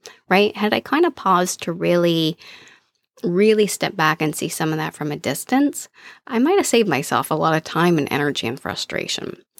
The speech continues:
And our relationship potentially might have been the better for that,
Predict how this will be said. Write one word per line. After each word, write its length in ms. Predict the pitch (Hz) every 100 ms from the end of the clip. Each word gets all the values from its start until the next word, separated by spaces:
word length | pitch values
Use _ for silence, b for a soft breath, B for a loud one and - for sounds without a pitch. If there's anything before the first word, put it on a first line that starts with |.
| -
And 280 | 226 233 233
our 100 | 226
relationship 720 | 277 349 403 - 135 - -
potentially 600 | - 170 208 208 - 220
might 180 | 190 156
have 140 | 160
been 140 | 160 165
the 40 |
better 320 | 175 190 330
for 180 | - -
that, 320 | 127 127 131